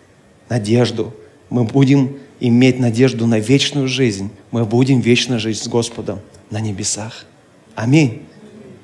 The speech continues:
Три важных момента. Оправдание, мир с Богом, вечная жизнь.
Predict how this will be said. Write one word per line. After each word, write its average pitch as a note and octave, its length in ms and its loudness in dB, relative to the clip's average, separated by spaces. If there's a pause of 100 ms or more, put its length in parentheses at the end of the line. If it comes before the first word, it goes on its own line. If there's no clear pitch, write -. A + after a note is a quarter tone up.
(360)
Три G#3 180 4
важных D3+ 420 2
момента. G#2 440 -10 (920)
Оправдание, D3 840 0 (880)
мир D3 280 6
с C3 80 -4
Богом, C#3 540 2 (1200)
вечная - 400 -6
жизнь. - 360 -12